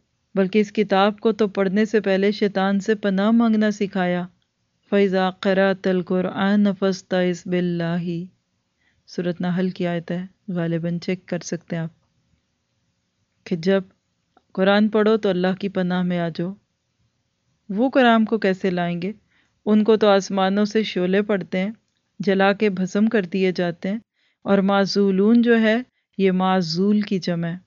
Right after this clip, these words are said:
سورۃ ہجر آیت سیونٹین اور ایٹین میں بھی آتا ہے، وَحَفِظْنَاهَا مِنْ كُلِّ شَيْطَانٍ رَجِيمٍ إِلَّا مَنِ اسْتَرَقَ السَّمْعَ فَاتَّبَعَهُ شِهَابٌ مُّبِينٌ، اور ہم نے اس کی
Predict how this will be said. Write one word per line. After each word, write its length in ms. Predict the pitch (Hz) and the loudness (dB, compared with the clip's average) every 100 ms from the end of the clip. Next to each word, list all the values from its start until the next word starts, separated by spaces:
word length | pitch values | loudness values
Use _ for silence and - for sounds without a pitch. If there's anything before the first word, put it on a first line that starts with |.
| _ _ _ _ _ | _ _ _ _ _
سورۃ 340 | - 214 220 214 | 0 2 2 0
ہجر 280 | 202 196 196 | 0 2 2
آیت 220 | 180 175 | 2 0
سیونٹین 560 | 185 180 180 190 202 208 | -4 -2 -4 -2 0 0
اور 100 | 196 | 0
ایٹین 340 | 180 175 185 196 | -2 -2 -4 -2
میں 100 | 196 | -2
بھی 160 | 190 | 0
آتا 240 | 185 170 202 | -2 0 -4
ہے، 100 | 226 _ _ _ _ 185 | -4 _ _ _ _ 0
وَحَفِظْنَاهَا 1300 | 208 202 202 196 240 240 208 190 196 214 208 202 | 0 2 -2 2 0 2 -2 0 0 0 0 0
مِنْ 260 | 190 190 185 | 0 0 -2
كُلِّ 380 | - 240 226 208 | -2 0 0 0
شَيْطَانٍ 680 | 202 196 190 190 180 180 180 180 | 0 -2 -2 -2 -4 -2 0 -2
رَجِيمٍ 640 | 160 170 180 - 185 170 165 185 _ _ _ _ - | -2 -4 -4 -4 -4 -4 -8 -12 _ _ _ _ 0
إِلَّا 580 | 214 214 202 190 185 185 | 2 4 2 2 2 2
مَنِ 300 | 185 185 196 | 0 0 2
اسْتَرَقَ 640 | 208 - 196 190 185 - | 0 -2 -2 0 -2 -2
السَّمْعَ 640 | 185 170 - 208 208 208 196 - | -4 -4 -4 0 0 -2 -6 -2
فَاتَّبَعَهُ 960 | 202 208 - 190 185 185 196 190 190 180 175 185 _ _ _ _ _ _ - | -4 -4 -4 -2 0 0 0 -2 -2 -2 -6 -14 _ _ _ _ _ _ -8
شِهَابٌ 720 | - 214 185 185 180 180 175 170 | -2 0 0 0 0 -2 -2 -2
مُّبِينٌ، 520 | 185 185 180 165 170 180 _ _ _ _ _ _ _ _ - | -2 0 -2 -2 -6 -12 _ _ _ _ _ _ _ _ 0
اور 100 | 214 | 2
ہم 180 | 202 226 | 4 4
نے 160 | 247 254 | 6 4
اس 120 | - | 2
کی 160 | 220 | 0